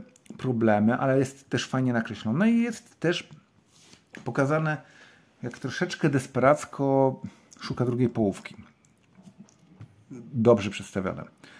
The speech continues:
Mamy specyficzne anuale, no są okej w miarę. Mamy tą historię z Punisherem, która też ma ciekawo, ciekawe sekwencje. Mamy powrót Venoma. No po prostu komiks, w którym jest bardzo, bardzo dużo fajnych rzeczy.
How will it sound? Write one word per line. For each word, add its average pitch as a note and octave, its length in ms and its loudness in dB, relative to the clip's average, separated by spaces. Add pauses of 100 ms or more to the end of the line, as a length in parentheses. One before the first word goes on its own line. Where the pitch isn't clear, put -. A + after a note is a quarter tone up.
(640)
Mamy F#3 440 4
specyficzne D3+ 540 -2
anuale, E3 640 2 (800)
no A#3+ 100 -4
są E3+ 280 0
okej G#2 360 2
w F2+ 60 -4
miarę. B2 380 2 (580)
Mamy B2 320 6
tą E3 120 2
historię D#3 320 -2
z - 40 -12
Punisherem, D3 560 2
która C#3 640 4 (200)
też E3 360 2
ma A#2 360 0 (200)
ciekawo, A2+ 1160 -2
ciekawe A#2+ 320 -8
sekwencje. G2 500 -8
Mamy A#2 200 0
powrót E3 300 0
Venoma. D#3 400 6
No A#2 80 2
po C3+ 80 -6
prostu - 280 -6 (380)
komiks, A3+ 320 6
w - 20 -12
którym D3+ 200 0
jest A2 120 0
bardzo, D#3 400 6
bardzo B2 280 4
dużo A2+ 220 -4
fajnych G2 340 -6
rzeczy. F#2 280 -12